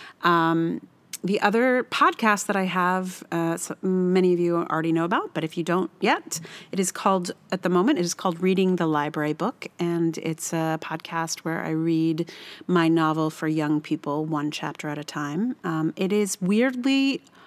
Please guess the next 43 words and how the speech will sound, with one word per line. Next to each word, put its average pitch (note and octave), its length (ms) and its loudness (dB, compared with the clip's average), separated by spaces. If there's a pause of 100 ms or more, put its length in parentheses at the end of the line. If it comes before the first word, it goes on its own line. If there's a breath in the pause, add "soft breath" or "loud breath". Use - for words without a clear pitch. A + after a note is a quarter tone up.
(180 loud breath)
hard G#3 360 4
to - 80 -6
find F#3+ 340 4
on E3+ 180 2
iTunes. A#3+ 680 0 (260)
Um, E3 480 0 (560 loud breath)
if - 120 -4
you're G3 160 2
already F#3 240 4
subscribed E3 560 0
there, A#3 160 0
you'll F#3 160 2
still D#3 200 -4
get D#3+ 160 0
it, A3+ 200 -2
but E3+ 100 0
I E3 100 0
think F3 260 -2
it's D#3+ 120 -6
hard E3 200 -2
to D3+ 60 -8
search - 320 -6
for C3+ 220 -6
there. A#2+ 220 -6
But F#3+ 180 0
it's A3 220 0 (160)
available B3 760 4
everywhere B3+ 580 4
else C#3 500 0 (320 loud breath)
on - 220 0
every G#3 340 2
other F3+ 220 2
podcast - 580 -6
app. - 240 -4
So, F3 500 0
um, E3 180 0
if E3+ 120 -2
you F3+ 80 -4
have F#3+ 160 -2
any F3+ 200 2
other D#3 200 -2
podcast, - 600 -6 (180)
uh, E3 80 0